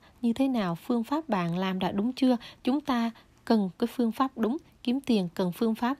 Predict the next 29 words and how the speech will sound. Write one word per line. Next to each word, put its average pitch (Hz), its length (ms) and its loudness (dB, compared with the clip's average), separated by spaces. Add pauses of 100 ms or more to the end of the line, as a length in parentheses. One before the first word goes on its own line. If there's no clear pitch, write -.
(100)
Người 196 200 2
giàu, 175 360 0
người 175 120 -2
ta 208 160 -2
kiếm 269 220 -4
tiền 208 300 -2
bằng 175 140 -4
cách 285 180 -4
nhân 233 240 0
bản, 196 200 2 (220)
thời 190 240 2
gian, 220 260 2
công 226 280 0
sức, 339 220 0 (420)
ờ, 196 260 -2
của 196 140 4
nhiều 185 220 0
người 185 300 0 (160)
để 175 120 0
nhân 220 240 2
bản 180 260 -2
túi 254 140 2
tiền 208 200 2
của 175 140 -2
họ. 170 320 2 (2000)
Nếu 220 180 4
mà 277 200 2
chúng 247 240 0
ta, 247 340 2